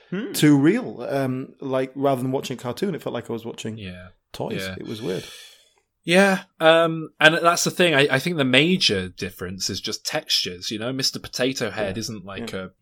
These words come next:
Speaker 3: s-, perfectly smooth bit of plastic anymore. He's got little bumps and dents and scuffs, and yeah, it's just, it's nice. As with the second film, they do the sequel thing of check out hundreds of new characters,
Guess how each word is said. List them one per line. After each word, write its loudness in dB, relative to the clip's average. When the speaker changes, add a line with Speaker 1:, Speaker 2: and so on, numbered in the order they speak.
Speaker 3:
s-, -6
perfectly -4
smooth -2
bit -4
of -14
plastic -4
anymore. -12
He's -14
got -6
little -10
bumps -6
and -12
dents -10
and -18
scuffs, -4
and -16
yeah, 2
it's 0
just, 0
it's -2
nice. -4
As 2
with -2
the -2
second 0
film, -4
they 2
do -2
the -4
sequel 0
thing -6
of -10
check 4
out 4
hundreds 2
of 0
new -2
characters, -4